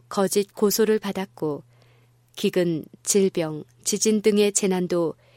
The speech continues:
그리스도인으로 말미암아 생긴다는 원망을 들었다.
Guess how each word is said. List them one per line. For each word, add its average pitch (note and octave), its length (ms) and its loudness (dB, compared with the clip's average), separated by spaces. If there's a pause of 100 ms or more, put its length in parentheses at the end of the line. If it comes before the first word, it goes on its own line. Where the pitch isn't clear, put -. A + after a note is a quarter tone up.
(140)
그리스도인으로 A3 800 2
말미암아 F3+ 560 -2
생긴다는 G3+ 720 -2
원망을 F#3+ 500 -2
들었다. F#3 540 -10